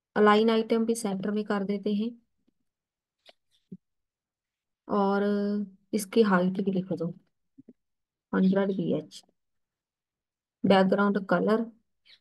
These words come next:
color black रखेंगे, लेकिन ये वाला रखेंगे कोड के साथ। ये आ गया color।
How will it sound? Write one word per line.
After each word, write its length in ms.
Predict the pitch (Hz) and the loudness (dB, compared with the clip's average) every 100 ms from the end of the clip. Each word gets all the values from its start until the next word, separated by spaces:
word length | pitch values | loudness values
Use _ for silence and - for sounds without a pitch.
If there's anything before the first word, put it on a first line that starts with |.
| _ _ _ _ - | _ _ _ _ 0
color 260 | 196 214 | 2 2
black 400 | 214 196 185 190 | 4 4 4 2
रखेंगे, 420 | 208 196 208 214 | -4 -4 -4 -2
लेकिन 300 | 208 190 196 | -4 -4 -4
ये 140 | 190 185 | -2 -2
वाला 220 | 196 190 | -2 -2
रखेंगे 500 | 185 185 - 165 165 - _ _ | -4 -6 -12 -10 -10 -14 _ _
कोड 340 | - 185 185 190 | -2 0 0 -2
के 100 | 190 | -2
साथ। 460 | 185 165 156 - _ _ _ _ _ _ - _ _ _ - - _ _ _ _ _ _ _ _ _ _ _ - | -2 -6 -6 -14 _ _ _ _ _ _ -20 _ _ _ -20 -20 _ _ _ _ _ _ _ _ _ _ _ -2
ये 140 | 196 | 4
आ 140 | 214 196 | 6 6
गया 160 | 190 | 2
color। 380 | 202 180 160 165 | 0 -2 -4 -6